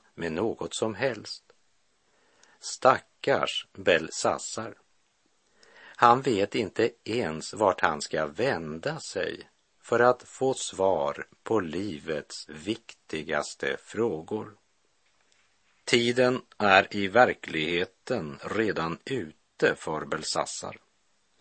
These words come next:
för stunden har kommit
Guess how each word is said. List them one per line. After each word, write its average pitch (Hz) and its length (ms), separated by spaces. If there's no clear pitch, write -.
för 85 640
stunden 113 800
har 78 300
kommit 87 540